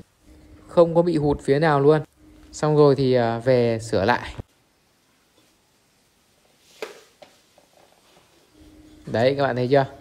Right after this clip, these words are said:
Nó còn thừa một đoạn thân như này này. Đấy, mình phải cắt sát vào. Đấy, về sau, à,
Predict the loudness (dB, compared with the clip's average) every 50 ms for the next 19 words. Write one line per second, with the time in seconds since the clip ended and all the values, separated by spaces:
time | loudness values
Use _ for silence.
0 | -20 -20 -20 -12 -10 -6 -4 -4 -4 -4 -2 -2 -2 -2 -2 0 2 2 2 2
1 | -2 -6 -10 -10 -2 -2 -2 -2 -2 -2 -2 -2 -2 -2 -4 -6 -8 -12 -20 -20
2 | -20 -20 -20 -20 -20 -20 -20 -12 -8 -8 -6 -6 -6 -6 -6 -6 -6 -6 -8 -8
3 | -6 -2 -2 -2 0 0 -2 -4 -4 -8 -16 -20 -20 -20 -20 -20 -20 -20 -18 -18
4 | -18 -16 -16 -14 -12 -12 -12 -10 -10 -10 -10 -6 -4 -4 -2 -2 -2 -2 -2 -4
5 | -4 -6 -6 -8 -10